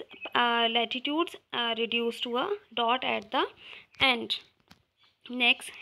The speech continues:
we will learn about the longitudes. And what are the longitudes? They are also the imaginary lines that run from north to south. Longitude,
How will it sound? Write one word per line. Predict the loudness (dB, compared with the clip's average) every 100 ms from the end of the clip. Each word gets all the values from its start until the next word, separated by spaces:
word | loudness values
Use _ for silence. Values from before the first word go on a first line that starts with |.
| -6
we | 0
will | 0
learn | 0 -2 -2
about | -2 -2 -2 -2
the | -4 -6 -16 -12 4
longitudes. | 4 4 0 -4 -4 -6 -10 -8
And | -2
what | -2 -2
are | -2
the | -2
longitudes? | -2 -2 -4 -2 -2 -4 -8 -14 0
They | 2
are | 2
also | 0 -2 -2
the | -2
imaginary | 0 0 -4 -4 -6 -4
lines | -2 -2 -2 -4 -16 -16 -8 2
that | 2 2
run | -2 -2 -4
from | -2 -2 -2 -6 _ -10
north | -6 -4 -4 -4
to | -4 -4 -10 -14
south. | -6 -2 -2 -2 -14 -16 -14 -16 -18 -10
Longitude, | -2 -2 2 0 0 -4